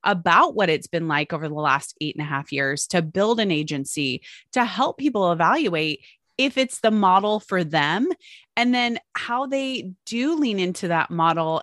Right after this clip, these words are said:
And I very much felt like, especially, there's not a lot of female agency owners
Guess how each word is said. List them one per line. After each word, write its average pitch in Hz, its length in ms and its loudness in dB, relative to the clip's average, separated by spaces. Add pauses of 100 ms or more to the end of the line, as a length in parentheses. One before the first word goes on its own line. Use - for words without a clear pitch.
And 196 180 -2
I 214 260 -4 (180)
very 277 260 2
much 208 400 -2
felt 190 240 0
like, 165 320 -2 (640)
especially, 240 680 0
there's 190 240 -2
not 233 200 2
a 277 60 2
lot 220 220 4
of 208 100 0
female 190 500 -2
agency 180 520 -4
owners 233 560 -2